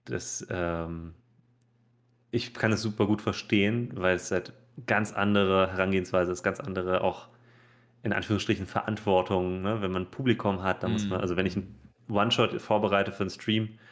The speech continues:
Speaker 1: gehe ich da auch ganz anders ran und, ähm, notiere mir ganz andere Dinge, äh, die ich mir sonst nie notieren würde, ne? Also ich schreibe mir nie auf, wie jemand spricht, sondern ich fühle das einfach so raus aus dem Moment, worauf ich grad Bock hab.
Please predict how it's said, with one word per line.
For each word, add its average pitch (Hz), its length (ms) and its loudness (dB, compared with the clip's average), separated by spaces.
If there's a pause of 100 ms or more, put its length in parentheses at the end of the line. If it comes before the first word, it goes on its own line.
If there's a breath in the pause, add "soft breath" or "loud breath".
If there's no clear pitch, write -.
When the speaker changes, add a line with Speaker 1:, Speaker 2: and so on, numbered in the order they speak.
(320 loud breath)
Speaker 1:
gehe 101 120 -6
ich - 60 -8
da 101 100 0
auch 95 80 -6
ganz 95 180 0
anders 87 340 -10
ran 87 200 -4
und, 95 280 -8 (460)
ähm, 87 680 -2
notiere 101 300 4
mir 110 100 6
ganz 107 180 2
andere 101 320 4
Dinge, 98 500 4 (220)
äh, 110 140 -2
die 98 100 -2
ich 95 80 -4
mir 104 140 2
sonst 120 280 2
nie 139 140 4
notieren 95 400 2
würde, 87 420 -2
ne? 101 120 -4
Also 92 140 -4
ich 90 80 -8
schreibe 101 320 -4
mir 101 260 4
nie 101 280 0
auf, 104 240 2 (640)
wie 104 220 0
jemand 101 300 0
spricht, - 380 -2
sondern 90 280 -2
ich - 180 -16
fühle 104 200 0
das 98 180 0
einfach 92 260 0
so - 120 -4
raus 92 500 2
aus - 140 -8
dem 92 80 -6
Moment, 87 340 -2 (300 loud breath)
worauf 95 420 4
ich 92 100 -6
grad 95 160 0
Bock - 220 0
hab. - 280 -2